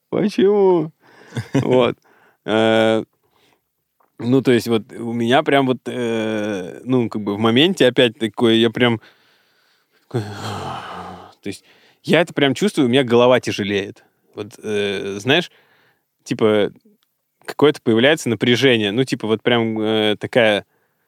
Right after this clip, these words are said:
Speaker 1: М, блин, не знаю. Ну, когда кальяна много покурил, знаешь, иногда бывает такая
Speaker 2: <laughs>
Speaker 1: голова.
Speaker 2: Знаю.
Speaker 1: Вот.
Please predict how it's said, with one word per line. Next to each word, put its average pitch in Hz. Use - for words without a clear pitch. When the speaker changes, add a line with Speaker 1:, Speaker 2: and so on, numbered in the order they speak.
Speaker 1:
М, 104
блин, 107
не 113
знаю. 127
Ну, 120
когда 156
кальяна 160
много 123
покурил, 160
знаешь, 143
иногда 117
бывает 127
такая 110
Speaker 2:
<laughs> 104
Speaker 1:
голова. 120
Speaker 2:
Знаю. 120
Speaker 1:
Вот. 117